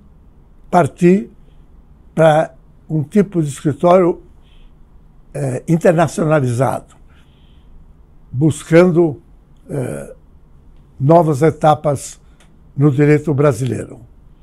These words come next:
O, quando eu, eh, estava pra me formar,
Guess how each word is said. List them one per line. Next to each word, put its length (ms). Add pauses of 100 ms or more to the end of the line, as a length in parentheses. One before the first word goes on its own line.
(1300)
O, 500 (360)
quando 440
eu, 380 (1800)
eh, 380 (300)
estava 360
pra 160
me 140
formar, 520